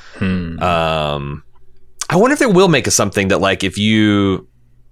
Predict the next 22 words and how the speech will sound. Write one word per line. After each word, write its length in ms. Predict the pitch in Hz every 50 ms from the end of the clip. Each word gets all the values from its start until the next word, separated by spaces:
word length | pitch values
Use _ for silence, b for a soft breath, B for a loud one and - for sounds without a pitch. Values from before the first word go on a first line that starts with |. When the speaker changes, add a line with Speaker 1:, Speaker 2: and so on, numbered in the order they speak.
| _ _ _ - _ _ _ _ _ _ _ _ _ _ _ _ _ _ _ _
Speaker 2:
if, 260 | - 120 113 - - -
if 260 | 120 120 117 - -
<laughs> 60 | - -
like, 220 | 135 139 131 -
it, 180 | 85 117 - - 127
is, 320 | 127 123 120 95 - 76 - -
would 200 | 123 135 143 139
this 140 | 202 208
be 100 | - 240
silly 560 | 226 - - 160 156 156 156 160 156 156 151 -
if 220 | 123 120 - -
the, 580 | - 117 110 107 107 107 104 101 101 98 87 -
if 160 | - 104 -
there's 200 | - 120 120 -
something 440 | - - 143 139 139 131 151 135 127
that 80 | 117 -
corresponds 720 | - 131 123 117 117 - - - 113 107 107 110 110 104
to, 60 | 107
like, 180 | 98 95 95 85
witchcraft 840 | 95 104 - - - - 101 98 95 95 95 92 - - - - -
to 300 | - - 101 95 95 92
the, 240 | 87 82 90 87 87